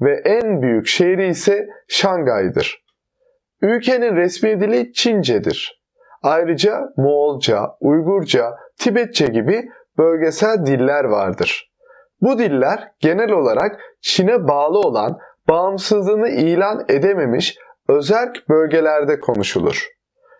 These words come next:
Ülkenin para birimi Çin Yuanıdır.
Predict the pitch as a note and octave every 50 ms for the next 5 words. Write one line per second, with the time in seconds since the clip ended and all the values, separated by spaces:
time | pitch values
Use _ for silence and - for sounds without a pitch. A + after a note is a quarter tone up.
0 | _ _ _ - G#3 G#3 A3+ A3+ - C4+ C4 C4 C4+ C4 B3 A#3+ - D3+ D#3 G3
1 | A3 F#3+ E3+ C#3 C3 C3+ F3+ A3 B3 B3+ B3 _ _ _ _ - - - C#4 C4+
2 | A#3+ G#3+ E3+ D3 C3+ B2 A2+ G#2+ G2 G2 - - - - - - - _